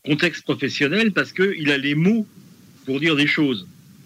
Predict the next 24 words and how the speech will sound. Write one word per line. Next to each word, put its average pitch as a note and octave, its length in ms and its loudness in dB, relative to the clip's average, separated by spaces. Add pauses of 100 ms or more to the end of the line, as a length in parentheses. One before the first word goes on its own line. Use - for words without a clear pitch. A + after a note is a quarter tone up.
(280)
Et A2+ 560 0
alors C#3+ 300 0
que, B2+ 220 0
en B2+ 120 -2
fait, F#3+ 320 -2
euh, G#2+ 460 0
toi, E3 180 0
tu B2+ 140 -10
vas A#2+ 140 -2
être A#2 100 -8
complètement D3+ 440 -2
largué B2+ 540 2
parce B2 220 -4
que A#2 240 -4
tu - 100 -12
comprends A2+ 320 -2
pas F3+ 240 0 (800)
les, A2+ 260 0
la A2+ 140 0
terminologie B2 640 -2
qu'il B2+ 160 0
va A#2 100 2
employer, B2+ 500 2
toi. G#2 280 -6